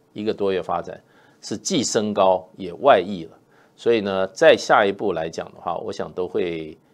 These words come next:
影响到这个整个的国际情势了。那再说到就是说美国，呃，对这个俄乌战争的政策呢，现在说实话，呃，从外界人看来讲，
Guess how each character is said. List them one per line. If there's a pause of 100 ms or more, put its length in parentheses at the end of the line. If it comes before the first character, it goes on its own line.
(100)
影
响
到
这
个 (360)
整
个
的
国
际
情
势
了。 (480)
那
再
说
到
就
是
说
美
国， (560)
呃，
对
这
个 (120)
俄
乌
战
争
的 (520)
政
策
呢， (460)
现
在
说
实
话， (500)
呃，
从 (640)
外
界
人
看
来
讲，